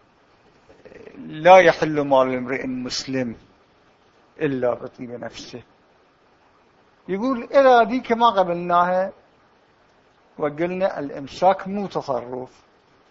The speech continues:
خب، هاي الرواية الثانية بعد قيد الإمساك كم نبي؟" يقول: "لا يحل مال امرئ مسلم". لا يحل يعني حتى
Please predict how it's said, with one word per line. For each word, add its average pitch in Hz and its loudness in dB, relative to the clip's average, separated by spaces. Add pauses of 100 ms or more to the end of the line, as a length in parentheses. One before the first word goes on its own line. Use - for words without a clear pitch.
(880)
خب، 156 -14
هاي 156 4
الرواية 156 4
الثانية 220 2
بعد 220 4
قيد 175 -4
الإمساك 170 0
كم 277 4
نبي؟" 208 2 (300)
يقول: 208 -4
"لا 240 8
يحل 202 2
مال 131 -2
امرئ 127 -12
مسلم". 117 -18 (260)
لا 143 2
يحل 151 -2
يعني 160 -2 (1400)
حتى 165 0